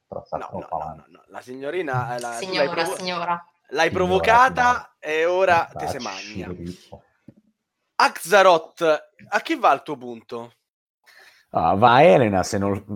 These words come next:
Speaker 4: altro per il fatto che non ha cercato di barare alterando le regole di un gioco che
Speaker 2: <laughs>
Speaker 4: o-,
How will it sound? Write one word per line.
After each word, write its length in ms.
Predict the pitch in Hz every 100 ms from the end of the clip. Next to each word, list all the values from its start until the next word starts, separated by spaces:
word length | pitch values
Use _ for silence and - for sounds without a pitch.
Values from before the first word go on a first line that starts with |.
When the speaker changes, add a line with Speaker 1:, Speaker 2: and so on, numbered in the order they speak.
| 95
Speaker 4:
altro 280 | 123 113
per 100 | 87
il 80 | 98
fatto 280 | 92 143 95
che 80 | 85
non 160 | 90
ha 60 | 95
cercato 480 | - 90 - 92 80
di 140 | 82
barare 520 | 82 85 90 101 110
alterando 580 | 87 92 82 87 95 85
le 140 | 85 85
regole 320 | 98 87 87
di 80 | 85
un 160 | 90
gioco 540 | 85 104 107 - 87 - - _ _ _
che 260 | 98 95
Speaker 2:
<laughs> 640 | 95 - - 285 - _ -
Speaker 4:
o-, 160 | 101